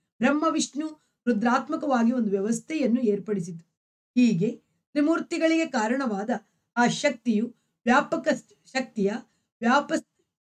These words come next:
ವ್ಯವಸ್ಥಾಪಕತೆಯು ಜಡಚೇತನ ಎಲ್ಲದರಲ್ಲಿಯೂ ಇರುವುದು. ಹಿಮದಲ್ಲಿಯೂ, ಹಿಮದಲ್ಲಿಯೂ ಅಗ್ನಿಯಲ್ಲಿಯೂ ಔಷ್ಣ್ಯವು ಇದ್ದೇ ಇದ್ದರೂ ಒಂದೆಡೆ ಅಭಾವರೂಪವಾಗಿ ಇನ್ನೊಂದೆಡೆ ಭಾವರೂಪವಾಗಿ ಇದ್ದುಕೊಂಡು ಎರಡು ವಿಧವಾದ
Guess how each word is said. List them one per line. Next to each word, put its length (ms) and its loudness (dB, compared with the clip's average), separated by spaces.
ವ್ಯವಸ್ಥಾಪಕತೆಯು 1160 -2
ಜಡಚೇತನ 540 2
ಎಲ್ಲದರಲ್ಲಿಯೂ 580 4
ಇರುವುದು. 360 -2
ಹಿಮದಲ್ಲಿಯೂ, 600 2
ಹಿಮದಲ್ಲಿಯೂ 840 2
ಅಗ್ನಿಯಲ್ಲಿಯೂ 680 2
ಔಷ್ಣ್ಯವು 480 0
ಇದ್ದೇ 400 0
ಇದ್ದರೂ 480 -4
ಒಂದೆಡೆ 340 2
ಅಭಾವರೂಪವಾಗಿ 1080 -2
ಇನ್ನೊಂದೆಡೆ 460 0
ಭಾವರೂಪವಾಗಿ 840 0
ಇದ್ದುಕೊಂಡು 560 -4
ಎರಡು 220 0
ವಿಧವಾದ 360 0